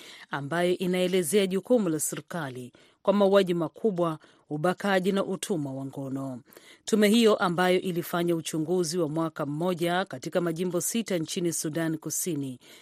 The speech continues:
na kutoa sehemu ya matokeo yake mwezi Machi,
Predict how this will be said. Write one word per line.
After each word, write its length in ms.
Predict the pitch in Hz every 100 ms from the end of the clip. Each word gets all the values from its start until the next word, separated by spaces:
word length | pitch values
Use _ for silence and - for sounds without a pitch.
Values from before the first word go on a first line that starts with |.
| _
na 100 | 190
kutoa 300 | 190 196 208
sehemu 420 | 190 208 196 240 196
ya 80 |
matokeo 420 | 165 160 170 170 165
yake 320 | 175 175 160
mwezi 280 | 151 135 143
Machi, 500 | 175 185 - 160